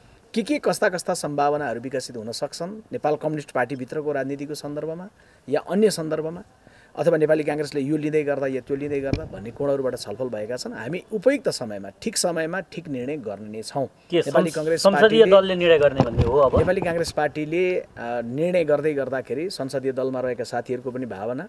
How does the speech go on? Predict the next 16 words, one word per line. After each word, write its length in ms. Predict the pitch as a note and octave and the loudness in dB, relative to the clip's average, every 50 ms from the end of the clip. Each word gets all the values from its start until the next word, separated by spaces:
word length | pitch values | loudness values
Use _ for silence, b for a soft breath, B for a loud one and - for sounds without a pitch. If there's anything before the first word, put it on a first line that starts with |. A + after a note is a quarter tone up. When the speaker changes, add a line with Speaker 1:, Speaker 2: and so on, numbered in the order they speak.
| _ - | _ -6
Speaker 1:
पार्टी 180 | B2 B2 A#2 C3 | -6 -6 -6 -6
केन्द्रमा 380 | A#2 - B2+ B2 B2 B2 A#2 A#2+ | -8 -8 -8 -6 -6 -6 -6 -4
रहेका 200 | A#2+ A#2 A2 A2+ | -6 -6 -6 -8
साथीहरूको 460 | - - A2 - - A2+ A2 A2 A#2 | -10 -10 -10 -10 -10 -10 -10 -10 -10
पनि 80 | A#2 | -10
भावना 440 | A2 F#2+ F#2 G2 G#2+ A2+ B2 D3 E3 | -10 -10 -10 -10 -10 -10 -10 -10 -10
र 80 | E3 D3 | -10 -10
केन्द्रभन्दा 520 | - - D3+ D#3 E3 D#3 B2 A2+ A#2+ C#3+ | -6 -6 -4 -2 -2 -2 -4 -4 -6 -6
बाहिर 240 | C#3 C#3 D3 E3 D#3+ | -2 2 2 4 4
रहेका 220 | D#3 C#3+ B2 C3 | 4 2 0 -2
साथीहरूको 440 | A#2+ - B2 A2+ - - B2+ C#3+ E3+ | -6 -6 -6 -8 -6 -8 -8 -6 -6
आम 400 | A#2 B2+ D#3+ E3+ E3+ D#3 D3+ D3 - - A2 | -6 -6 -6 -6 -6 -8 -10 -14 -16 -16 -16
भावना 340 | A2 G2+ G#2+ A2+ B2 B2+ A#2+ | -12 -10 -8 -8 -6 -6 -8
बमोजिमै 480 | A2+ A#2 A2+ A#2 A#2 A2 A#2 B2 D3+ | -6 -8 -8 -8 -8 -8 -8 -8 -8
निर्णय 280 | D3 B2 A#2 A#2 A#2+ A#2+ | -8 -8 -8 -8 -6 -2
गर्छ। 220 | A#2+ C#3+ D3 E3+ | 0 0 0 0